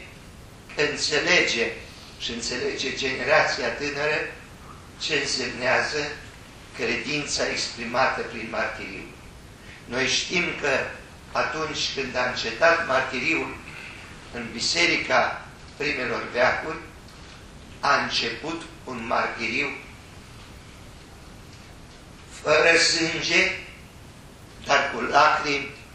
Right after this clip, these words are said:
și cu jertfe. Acesta e martiriul călugărilor, al trăitorilor, al tuturor creștinilor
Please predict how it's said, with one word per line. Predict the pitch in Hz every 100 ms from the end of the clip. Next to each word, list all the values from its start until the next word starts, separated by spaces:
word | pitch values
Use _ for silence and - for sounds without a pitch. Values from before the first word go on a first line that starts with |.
| - -
și | - -
cu | 131
jertfe. | - 123 - - - - - - - - - - - -
Acesta | - - 170 - - 139
e | 131
martiriul | 127 120 123 123 147 127 113 - - - - - - - - - - - - - - - -
călugărilor, | 127 120 147 151 165 160 170 165 160 - - - - - - - - -
al | - 127 123
trăitorilor, | 151 147 143 - 151 156 160 160 170 156 - - - - - - -
al | - 170 -
tuturor | - - 190 175 170 170
creștinilor | 151 151 - 170 170 151 147 143